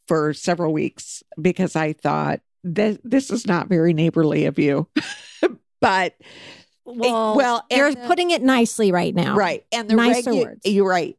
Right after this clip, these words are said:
Speaker 1: And the rules that we had to follow, had Jeff and I gone on without Greg and Jamie, they were very strict about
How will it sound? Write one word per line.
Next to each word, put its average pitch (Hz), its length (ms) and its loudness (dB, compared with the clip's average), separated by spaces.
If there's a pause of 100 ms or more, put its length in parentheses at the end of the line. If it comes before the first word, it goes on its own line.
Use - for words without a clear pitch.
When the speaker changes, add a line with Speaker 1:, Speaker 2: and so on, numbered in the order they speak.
Speaker 1:
And 185 200 0
the 190 60 2
rules 226 920 2 (280)
that 165 340 -2
we 190 300 2
had 185 240 0
to 160 40 -8
follow, 170 340 0
had 208 380 -2
Jeff 196 260 -2
and 190 120 -2
I 180 140 0
gone 170 400 -4 (280)
on 170 280 0
without 156 520 -4
Greg 185 240 -2
and 180 120 0
Jamie, 180 500 2 (520)
they 180 200 0
were 190 220 0
very 156 640 0
strict - 480 -4 (480)
about 143 560 -2